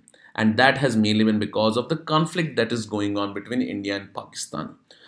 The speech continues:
So we see that various ambitious connectivity projects like the Tapi pipeline,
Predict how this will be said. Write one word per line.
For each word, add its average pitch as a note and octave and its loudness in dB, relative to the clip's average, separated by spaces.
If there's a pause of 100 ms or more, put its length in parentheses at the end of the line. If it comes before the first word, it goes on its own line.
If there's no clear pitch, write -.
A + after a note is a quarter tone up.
(140)
So - -2
we A2+ 2
see E3 2
that C3 6
various D3+ 4
ambitious D#3+ 2
connectivity B2 -2
projects A2 0
like G2+ 0
the G#2 -2
Tapi A#2 -2
pipeline, C3+ -2